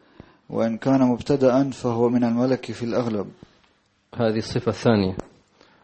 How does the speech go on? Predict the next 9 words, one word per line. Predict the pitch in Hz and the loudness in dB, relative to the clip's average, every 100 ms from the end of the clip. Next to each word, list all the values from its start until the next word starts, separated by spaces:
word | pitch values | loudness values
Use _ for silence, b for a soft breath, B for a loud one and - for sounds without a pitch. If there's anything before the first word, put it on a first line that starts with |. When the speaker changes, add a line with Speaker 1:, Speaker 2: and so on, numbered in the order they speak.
| b b _ - | b b _ -4
Speaker 2:
أو | 101 | -2
العلامة | 98 120 113 | 0 0 0
الثانية، | 104 - 107 101 | -2 -4 -4 -2
عفوا، | 104 - 127 | -4 -2 -2
من | 113 | -2
علامات | 95 104 104 117 127 | -2 0 0 0 0
الخاطر | 131 120 101 - 113 - 117 | -2 -2 -6 0 0 2 -2
من | 98 | -2
الله، | 98 101 101 | -2 -4 -4